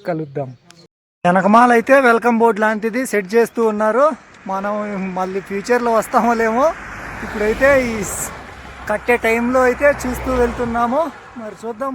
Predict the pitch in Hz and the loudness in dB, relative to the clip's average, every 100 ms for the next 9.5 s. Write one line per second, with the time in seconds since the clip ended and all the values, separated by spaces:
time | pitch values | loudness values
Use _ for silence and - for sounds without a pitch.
0 | 247 240 254 247 240 240 240 233 247 247 | -4 -4 -6 -6 -4 -4 -4 -6 -8 -10
1 | 240 254 226 226 226 220 226 220 208 208 | -10 -10 -8 -6 -8 -8 -8 -8 -12 -12
2 | 226 202 196 180 196 208 240 - _ _ | -10 -10 -12 -12 -16 -14 -16 -16 _ _
3 | _ _ _ _ _ _ _ _ _ _ | _ _ _ _ _ _ _ _ _ _
4 | _ _ _ _ _ _ _ _ - 208 | _ _ _ _ _ _ _ _ 0 2
5 | - 240 247 233 247 226 240 262 302 269 | 4 8 8 8 8 8 8 8 6 4
6 | - - 220 202 190 - 220 233 233 226 | 0 -8 -2 0 0 2 4 4 2 0
7 | 196 226 226 226 185 208 202 247 320 - | 0 2 2 0 2 2 4 4 2 0
8 | _ _ _ _ - - - 190 202 214 | _ _ _ _ -20 -20 -4 0 2 4
9 | 240 196 214 208 - | 4 6 4 4 0